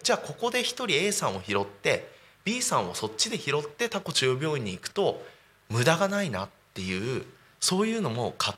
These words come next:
手に考えてくれますよ。なんかそういうものがこのタコ町に当たり前に走っていて、しかもそれがすごい安い金額で利用できるってなると、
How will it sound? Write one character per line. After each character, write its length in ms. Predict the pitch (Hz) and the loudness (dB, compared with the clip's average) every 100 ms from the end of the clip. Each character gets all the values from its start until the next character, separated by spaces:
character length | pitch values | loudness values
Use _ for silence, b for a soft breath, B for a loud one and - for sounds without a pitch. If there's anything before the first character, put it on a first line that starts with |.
| - | -6
手 80 | 139 | -6
に 100 | 151 | -4
考 140 | 151 160 | -4 -2
え 80 | 170 | -4
て 80 | - | -6
く 100 | - | -10
れ 40 | |
ま 100 | - | -10
す 100 | - | -8
よ。 60 | - _ _ _ b b b b 165 | -10 _ _ _ b b b b 0
な 80 | |
ん 40 | 185 | 2
か 120 | 135 | 4
そ 220 | - 160 | 4 2
う 60 | 175 | 2
い 200 | 180 185 | 2 2
う 40 | |
も 140 | 170 175 | 2 2
の 120 | 175 | 2
が 260 | 143 143 135 | 4 4 4
こ 60 | 135 | -2
の 100 | 123 | -4
タ 140 | 123 | -4
コ 100 | - | -2
町 240 | 143 123 98 | 0 0 0
に 80 | |
当 100 | 95 | -2
た 140 | 90 120 | 0 0
り 100 | 131 | 0
前 220 | 131 131 | 0 0
に 60 | 123 | -2
走 280 | 123 - - | 0 0 0
っ 40 | |
て 80 | 107 | -6
い 60 | |
て、 180 | 87 113 | -4 2
し 80 | 110 | 2
か 100 | 117 | 2
も 60 | 104 | -2
そ 120 | 120 | -2
れ 60 | 117 | 0
が 80 | 113 | 2
す 260 | - 120 | 4 4
ご 160 | 120 185 | 2 2
い 40 | |
安 280 | 113 - 127 | 4 4 2
い 60 | 110 | 0
金 200 | 101 95 | -2 -4
額 220 | 90 - | -4 0
で 260 | 147 110 B B B B B - | 2 0 B B B B B -4
利 100 | 117 | 0
用 180 | 123 131 | 2 0
で 100 | 127 | -2
き 80 | 139 | -4
る 100 | 104 | -6
っ 40 | |
て 80 | 98 | -4
な 120 | 98 | -4
る 100 | 98 | -4
と、 340 | - 147 139 | -2 0 0